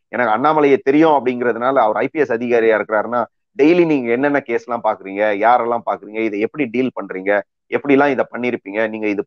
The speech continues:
பண்ணது சரி, தவறு அப்படின்னு என்னால சொல்ல முடியாது. எனக்கு ஒருத்தர் தெரியும், அவர் ஐ பி எஸ் அதிகாரியா இருக்கிறார், நேர்மையா இருக்கிறார் அப்படின்னு தான் நான் சொல்ல முடியுமே தவிர, அவருடைய day to day activities-அ அவர் வந்து எப்படி manage பண்றாரு, அது வந்து இப்படி சரியா பண்ணிருக்கலாம், அது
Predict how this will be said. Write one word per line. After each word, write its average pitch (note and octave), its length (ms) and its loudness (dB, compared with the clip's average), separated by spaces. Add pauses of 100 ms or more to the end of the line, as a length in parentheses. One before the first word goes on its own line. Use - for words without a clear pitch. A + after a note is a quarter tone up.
பண்ணது B2 200 -2
சரி, A2 420 0
தவறு G#2+ 440 2
அப்படின்னு D3+ 180 -10
என்னால D3 280 0
சொல்ல G2 220 -4
முடியாது. D#2+ 340 -14
எனக்கு - 640 -2 (320)
ஒருத்தர் C3+ 280 0
தெரியும், D3+ 500 4
அவர் A2 180 0
ஐ A#2+ 120 0
பி C3 120 -4
எஸ் A#2+ 140 0
அதிகாரியா G#2+ 400 0
இருக்கிறார், A2 360 -2
நேர்மையா A#2+ 360 0
இருக்கிறார் G#2 440 0
அப்படின்னு B2+ 200 -4
தான் G3 100 -2
நான் D#3 100 0
சொல்ல A2+ 240 -6
முடியுமே F#2+ 440 -8
தவிர, F2 400 -2 (320)
அவருடைய F3 580 2 (160)
day A3 320 4
to G#3+ 120 -2
day F#3+ 180 2
activities-அ D3 720 -2
அவர் C3+ 160 2
வந்து B2 220 -4
எப்படி B2 300 -4
manage A#2+ 300 -2 (160)
பண்றாரு, G#2 400 2
அது G#2+ 280 2
வந்து A2+ 240 -4
இப்படி A2+ 260 -6
சரியா A#2 420 0
பண்ணிருக்கலாம், G#2 440 -2
அது G#2+ 180 -4